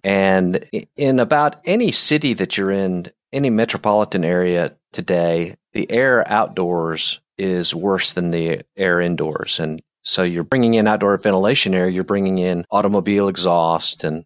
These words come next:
and typically things like that. So the Barnes Foundation was very concerned. So they put in our V eight air cleaning systems, which is merv fifteen performance and ultrafine particles, odors and V O Cs. And they also put in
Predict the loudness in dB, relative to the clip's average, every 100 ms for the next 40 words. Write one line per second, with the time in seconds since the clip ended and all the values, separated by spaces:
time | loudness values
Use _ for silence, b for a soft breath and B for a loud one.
0 | -6 -4 -4 -6 -6 -4 -4 -2 -2 -2
1 | -2 -2 0 0 0 -4 -2 0 2 2
2 | 2 0 0 0 2 0 0 -4 -2 -2
3 | -2 -2 -4 -2 0 -2 -4 -8 -6 -4
4 | -2 -2 -2 0 2 2 2 2 0 -2
5 | 0 2 0 -2 -6 -4 -2 -2 -2 -2
6 | -2 -2 -2 -2 -2 -2 -4 -6 -4 -4
7 | -4 -2 0 0 0 -6 -4 -2 -2 -2
8 | -6 0 2 2 0 -2 -2 -2 -4 -6
9 | -6 -4 -4 -4 -4 -2 0 0 0 -2
10 | -2 -2 -2 0 0 0 -2 0 0 0
11 | 0 0 0 0 0 2 2 0 0 0
12 | 2 2 0